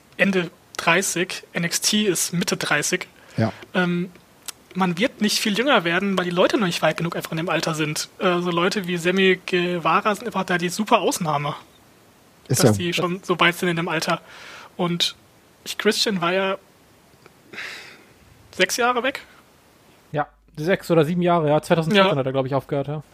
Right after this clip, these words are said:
Speaker 1: Genau, und er ist ja nicht super verbraucht von seinem Körper her dadurch. Und da sollte man auch in Richt-, also da, dazu rechnen in sein Alter natürlich, dass er nur auf dem Papier halt so alt ist.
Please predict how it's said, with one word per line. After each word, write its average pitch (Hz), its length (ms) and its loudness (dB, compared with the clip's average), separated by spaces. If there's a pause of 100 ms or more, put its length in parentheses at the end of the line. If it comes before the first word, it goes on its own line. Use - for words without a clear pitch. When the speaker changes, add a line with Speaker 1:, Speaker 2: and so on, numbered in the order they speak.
(140)
Speaker 1:
Genau, 196 460 4 (100)
und 190 360 -2 (320)
er 190 100 -2
ist 226 120 0
ja 240 80 0
nicht 202 160 -2
super 190 540 0 (180)
verbraucht - 580 0
von 196 120 -2
seinem 170 160 -2
Körper 185 300 0
her 175 140 2
dadurch. 180 480 0 (540)
Und 170 580 -2 (500)
da 175 80 -8
sollte 170 400 0
man 196 140 -2
auch 190 280 0 (360)
in 175 160 0
Richt-, - 340 -4
also 165 180 0
da, 151 200 0
dazu - 280 0
rechnen 160 440 -2
in 147 60 -6
sein 156 180 0
Alter 160 160 -2
natürlich, 160 360 -2
dass - 180 0
er 165 200 2 (460)
nur 190 100 -2
auf 180 60 -4
dem 185 100 -6
Papier 185 260 2
halt 175 140 -4
so 185 100 0
alt 143 220 -2
ist. - 180 -6